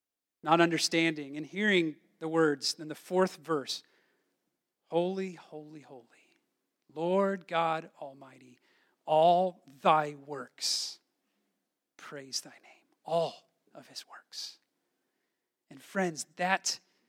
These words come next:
is greater. He does the work, and he calls us while it is day to be about his work, the work of his gospel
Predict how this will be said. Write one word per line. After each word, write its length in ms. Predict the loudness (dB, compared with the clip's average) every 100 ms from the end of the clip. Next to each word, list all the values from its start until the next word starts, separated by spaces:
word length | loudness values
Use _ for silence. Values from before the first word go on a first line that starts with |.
| _ _ _ _ -16
is 240 | -10 -10 -12 -20
greater. 400 | -20 -20 -20 -20 -20 _ _ _ _ _ _ _ _ _ _ _ _ _ _ _ _
He 220 | -8 -2
does 320 | 2 2 0 -2
the 100 | -10
work, 360 | -18 -20 -20 -20 _ _ _ _
and 80 | -20
he 60 | -20
calls 420 | -12 2 4 6 4
us 380 | 2 0 0 -6 _ _ _ _
while 420 | 4 8 10 8 4
it 160 | 2 2
is 200 | 0 -2
day 640 | 2 4 6 2 -4 -12
to 160 | -8 -8
be 260 | -6 0 0
about 400 | 2 0 0 -10 _ _
his 440 | -4 6 6 6
work, 320 | 0 -6 -8
the 100 | -12
work 260 | 4 4 4
of 160 | -4 -6
his 260 | -2 -2
gospel 720 | 0 2 2 0 0 0 0